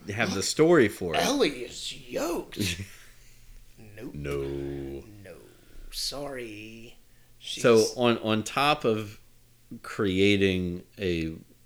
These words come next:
Speaker 1: amazing story for a video game and then translating that to T V, he's now an advertising genius.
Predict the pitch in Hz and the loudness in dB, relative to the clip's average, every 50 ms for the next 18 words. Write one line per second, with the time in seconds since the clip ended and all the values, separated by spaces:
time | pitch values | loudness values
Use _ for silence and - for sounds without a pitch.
0 | _ _ _ _ _ _ _ - 101 92 92 95 104 117 127 127 135 127 101 - | _ _ _ _ _ _ _ -6 -4 -2 2 4 4 6 4 4 2 0 -2 -2
1 | - - 98 92 90 87 87 87 87 90 87 - - 90 85 80 80 90 90 90 | -4 -2 0 2 2 4 2 2 0 -2 -4 -6 -4 -4 -4 -2 0 2 2 2
2 | 85 80 73 73 73 65 64 64 64 67 69 - - - - - - - - - | 2 2 0 -4 -8 -8 -10 -14 -16 -16 -18 -20 -20 -20 -20 -20 -20 -20 -20 -20
3 | - - - - 95 92 92 90 92 90 87 87 85 82 85 82 - - - - | -20 -16 -4 -2 -2 0 2 2 2 2 2 2 0 -2 -6 -6 -8 -8 -2 0
4 | 113 113 113 113 117 104 107 98 95 92 92 90 87 87 82 80 - - 85 - | 2 2 4 2 2 2 2 2 2 2 2 -2 -2 -2 -4 -4 -4 -8 -10 -6
5 | - 95 90 85 82 92 90 85 80 78 - - - - _ - 160 156 - - | -4 -4 -2 -2 0 0 0 0 0 -4 -8 -16 -20 -20 _ -8 -8 -8 -4 -4
6 | 269 254 220 123 98 101 - 107 120 143 160 160 170 127 - - 95 73 73 69 | -2 0 0 0 -2 -2 -2 0 0 0 0 0 -2 -4 -2 -2 -4 -4 -4 -4
7 | - 76 73 73 69 71 71 69 67 64 60 57 - - - - - - - | -6 -8 -8 -10 -8 -8 -10 -10 -10 -10 -12 -14 -14 -14 -14 -16 -16 -16 -18